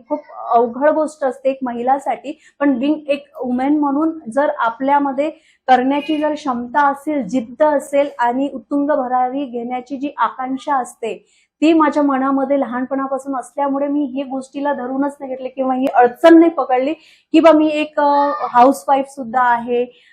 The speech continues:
आणि मी एक महिला आहे आणि सोबत एक मुस्लिम महिला म्हणून मी समाजात वावरते. तर खूप सारे बंधने सुद्धा आले आहे, खूप सारे बंधनांना पार करून आणि त्यांच्या सगळ्या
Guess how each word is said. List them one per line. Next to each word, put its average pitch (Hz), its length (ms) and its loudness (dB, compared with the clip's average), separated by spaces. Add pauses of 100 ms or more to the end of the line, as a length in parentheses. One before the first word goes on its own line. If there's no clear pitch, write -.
(120)
आणि 233 240 0
मी 269 140 4
एक 277 160 2
महिला 254 380 0
आहे 226 380 2
आणि 254 200 0
सोबत 262 440 0
एक 277 160 -8
मुस्लिम 269 400 0
महिला 254 360 0
म्हणून 285 300 2
मी 294 100 2
समाजात 262 440 -4 (120)
वावरते. 220 640 -4
तर 247 100 -10 (340)
खूप 294 160 -2
सारे 285 300 4
बंधने 247 440 2
सुद्धा 277 440 2 (120)
आले 240 260 0
आहे, 240 640 -6 (120)
खूप 262 160 -6
सारे 269 220 4
बंधनांना 262 760 0
पार 247 340 2 (160)
करून 240 340 0 (220)
आणि 233 260 -4
त्यांच्या 233 440 -2
सगळ्या 247 300 -4